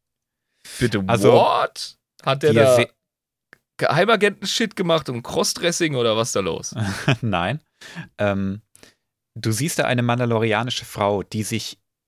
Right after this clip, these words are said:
Speaker 2: Kessos Fett und der Zerstörung der Mandalorianer entgegenstellt. Die sagt, „Nein, das kann doch so nicht weitergehen. Wir können doch hier kein Genozid machen.“ Ne? Und dafür wird sie hingerichtet von den Mandalorianern. Und Revan und seine Anhänger haben das beobachtet.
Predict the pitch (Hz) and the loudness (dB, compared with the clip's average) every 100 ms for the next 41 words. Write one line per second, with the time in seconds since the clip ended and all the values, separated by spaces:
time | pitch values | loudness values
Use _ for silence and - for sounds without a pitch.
0 | _ _ - 143 147 - - 143 123 117 | _ _ -4 -4 -2 -4 -2 -2 -2 -4
1 | - 113 - 147 113 101 98 101 95 95 | -4 -4 -2 0 0 -2 -4 -4 -2 -2
2 | 95 101 98 113 110 - - 107 107 - | -2 0 0 0 -2 -4 -4 -2 -2 -4
3 | 127 - - _ _ _ _ _ _ _ | -8 -10 -20 _ _ _ _ _ _ _
4 | _ - 101 101 101 - 104 123 151 120 | _ -8 -4 0 0 -2 -4 -2 -2 -2
5 | 107 - 131 - 113 - 127 170 123 98 | -4 -4 -4 -2 -2 0 -2 -2 -4 -6
6 | 85 87 - 127 107 117 110 113 107 - | -6 -8 -6 -4 -4 -2 -2 -2 -2 -2
7 | 165 - 95 - - _ _ _ _ _ | -6 -4 -6 -6 -14 _ _ _ _ _
8 | _ _ - 165 - _ - - 101 113 | _ _ -8 -8 -8 _ -20 -12 -2 -2
9 | 131 120 127 - 110 131 131 104 - 110 | 0 -2 -2 -2 -2 -2 -2 -2 -4 -6
10 | - 101 92 92 90 85 87 85 80 78 | -4 -2 -2 -2 -2 -2 -2 -4 -6 -12
11 | _ - - - 101 113 143 147 139 113 | _ -20 -12 -6 -2 0 0 0 -2 -4
12 | 107 107 107 113 127 120 113 107 101 104 | -2 -2 -2 -2 -4 -4 -2 -2 -2 -2
13 | 104 - 214 117 104 - - - | -6 -8 -4 -2 -2 -4 -12 -14